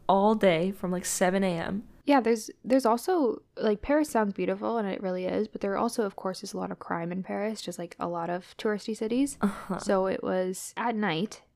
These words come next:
Speaker 2: and it, we were just a bunch of seemingly children, but we were not children,
Speaker 1: Felt like it. <laughs>
Speaker 2: trying to make our way back to our Airbnb, which, like you said, was, like, forty minutes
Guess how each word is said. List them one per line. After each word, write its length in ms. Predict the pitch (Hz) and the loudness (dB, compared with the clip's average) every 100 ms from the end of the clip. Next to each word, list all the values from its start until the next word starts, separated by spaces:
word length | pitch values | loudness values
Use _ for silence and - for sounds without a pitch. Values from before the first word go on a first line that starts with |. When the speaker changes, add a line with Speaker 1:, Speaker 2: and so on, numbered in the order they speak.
| _ _ | _ _
Speaker 2:
and 160 | 185 180 | -6 -6
it, 120 | - | -4
we 120 | 190 | -4
were 140 | 190 185 | -4 -4
just 180 | 190 - | -6 -6
a 40 | 190 | -6
bunch 260 | 185 180 | -6 -6
of 240 | 190 185 - - | -8 -8 -14 -20
seemingly 520 | - - 277 214 185 | -6 2 2 4 0
children, 380 | 180 175 170 180 | -2 -2 -2 -4
but 180 | 208 185 - | -4 -8 -6
we 120 | 180 | -4
were 100 | 170 | -2
not 160 | 165 160 | -4 -6
children, 260 | 170 170 | -6 -4
Speaker 1:
Felt 140 | 202 - | -4 -4
like 180 | - 202 | -6 -6
it. 100 | - 226 | -6 -6
<laughs> 0 | - | -2
Speaker 2:
trying 180 | 208 226 | 0 2
to 40 | |
make 220 | 226 208 | 0 -2
our 100 | 208 | -2
way 160 | 202 196 | -2 -4
back 380 | - 180 180 - | -2 -4 -4 -8
to 400 | - 196 185 185 - | -4 -2 -2 -6 -2
our 360 | 190 175 175 - | -2 -2 -4 -6
Airbnb, 580 | 180 175 175 180 208 196 | -4 -4 -6 -4 -2 -2
which, 240 | 175 - | -4 -8
like 120 | 170 180 | -10 -8
you 40 | |
said, 180 | 175 196 | -4 -4
was, 100 | 185 | -4
like, 160 | 165 - | -10 -12
forty 380 | - 180 175 | -8 -4 -4
minutes 720 | 175 170 170 170 - _ - | -4 -6 -6 -10 -14 _ -16